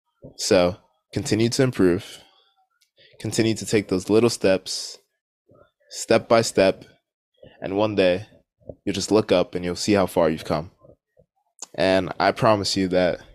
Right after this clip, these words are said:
discipline is not easy. And this is actually a,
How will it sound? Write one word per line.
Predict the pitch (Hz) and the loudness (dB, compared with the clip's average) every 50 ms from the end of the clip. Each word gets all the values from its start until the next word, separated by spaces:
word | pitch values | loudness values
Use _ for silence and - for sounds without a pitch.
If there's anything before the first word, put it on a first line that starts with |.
| _ - _ _ _ _ - - _ - - _ | _ -20 _ _ _ _ -20 -20 _ -20 -4 _
discipline | 113 113 - 120 101 - - 117 110 110 110 107 98 - _ - | 0 2 2 0 0 0 0 2 2 2 0 -2 -8 -10 _ -4
is | 90 101 - | -2 -2 0
not | - 95 92 78 - | 0 0 0 0 2
easy. | 95 101 95 85 82 85 80 | 2 2 2 0 -4 -8 -6
And | 76 98 107 | -2 0 0
this | 117 - | 2 4
is | 113 101 | 2 2
actually | 101 - - - 98 95 92 90 | 2 0 -2 -2 0 0 0 0
a, | 87 90 87 104 110 | 0 -2 -4 -6 -8